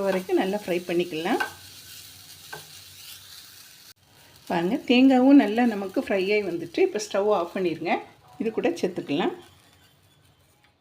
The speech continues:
இது மூணையும் கொஞ்சம் மிக்ஸ் பண்ணி விட்டுக்கலாம். இப்போ ஒரு பவுல் எடுத்துக்கோங்க.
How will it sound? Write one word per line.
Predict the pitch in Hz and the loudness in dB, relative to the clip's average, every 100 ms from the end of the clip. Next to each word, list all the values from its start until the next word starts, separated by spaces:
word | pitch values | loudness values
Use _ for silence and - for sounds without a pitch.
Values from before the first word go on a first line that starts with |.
| _ _ _ _ _ _ _ _ _ _ - 254 | _ _ _ _ _ _ _ _ _ _ -10 -8
இது | - 220 | -2 2
மூணையும் | 233 262 294 | 8 8 8
கொஞ்சம் | 214 202 | 4 0
மிக்ஸ் | 190 - | -4 -2
பண்ணி | 226 190 | 0 0
விட்டுக்கலாம். | - 160 156 202 415 - - - - - _ _ - - _ _ _ _ _ _ - - - - _ _ _ - - _ _ - _ _ _ _ _ - - - - _ _ _ _ _ _ - _ - | -2 -4 -2 -2 -2 -8 -2 -2 -2 -12 _ _ -18 -18 _ _ _ _ _ _ -20 -20 -18 -20 _ _ _ -20 -20 _ _ -20 _ _ _ _ _ -6 -6 -8 -20 _ _ _ _ _ _ -20 _ -2
இப்போ | - 240 | 4 6
ஒரு | 214 | 6
பவுல் | 240 262 | 4 4
எடுத்துக்கோங்க. | 262 - - 170 202 | 2 0 2 4 4